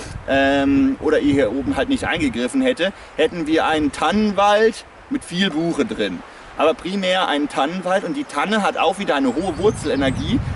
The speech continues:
eine Pfahlwurzel, mit der sie sich weit unten im Boden ver-, verankern kann und würde hier erheblich stabiler stehen, als das bei der Fichte der Fall ist. Weiterhin hat die Fichte noch das Problem mit ihrer Wurzel,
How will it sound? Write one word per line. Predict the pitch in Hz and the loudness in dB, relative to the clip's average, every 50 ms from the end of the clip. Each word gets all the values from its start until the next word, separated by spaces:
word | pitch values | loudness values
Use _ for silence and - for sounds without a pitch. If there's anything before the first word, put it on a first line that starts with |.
| - - | -4 -2
eine | - 151 156 147 | 0 0 0 0
Pfahlwurzel, | - - 151 143 151 170 175 170 180 180 175 - 190 175 | 0 0 0 2 2 2 0 0 -2 -4 -4 -4 -6 -4
mit | 170 151 139 | -4 -2 0
der | 143 147 | 0 0
sie | 143 143 | 0 0
sich | 131 135 - - | 0 0 0 2
weit | - 139 156 180 - | 2 2 2 0 0
unten | 165 175 175 - - - | 0 0 0 0 0 0
im | 143 139 | 0 0
Boden | 127 139 143 156 156 151 - 143 | 0 0 0 0 0 0 0 0
ver-, | 139 - - - - - - | 0 0 0 0 0 0 0
verankern | 151 143 127 131 143 160 - 180 185 180 185 - | 0 -2 -2 -2 -4 -2 -4 -4 -4 -4 -4 -4
kann | 170 175 175 180 | -4 -4 -2 -2
und | 160 143 131 | -2 -2 -2
würde | 139 139 131 143 | -2 -2 0 0
hier | 135 139 143 127 | 0 0 2 2
erheblich | 127 127 131 156 151 - 147 - | 2 2 0 0 -2 -2 -4 -4
stabiler | - 139 135 123 135 147 147 156 151 | 0 0 0 0 0 -2 0 0 -2
stehen, | - - 156 151 156 147 - - - - - | 0 0 0 0 0 0 -2 -8 -6 -6 -4
als | - - 143 | -2 0 0
das | 143 135 | 0 0
bei | - - | 0 0
der | - - - | 0 0 0
Fichte | - 160 190 - 165 131 | -2 -2 -2 -2 -2 0
der | - 120 - | 0 0 0
Fall | - 120 113 117 | 0 0 0 0
ist. | - - 175 196 - - - - - - - - - - - | 0 -2 -4 -4 -6 -10 -18 -18 -16 -16 -16 -16 -16 -12 -4
Weiterhin | - 147 - 165 180 180 175 175 | 0 0 2 4 4 2 2 2
hat | 165 - | -2 -4
die | 180 165 | -4 0
Fichte | 175 170 - - 175 | 0 0 0 0 0
noch | 170 160 | -2 -2
das | - 156 - | -2 -4 -4
Problem | - 156 156 - 147 160 160 - | -2 -2 0 0 2 2 2 2
mit | - - | 2 0
ihrer | 170 156 143 131 123 | 0 2 0 0 0
Wurzel, | 127 147 160 160 - - 208 220 | 2 0 0 0 2 2 2 2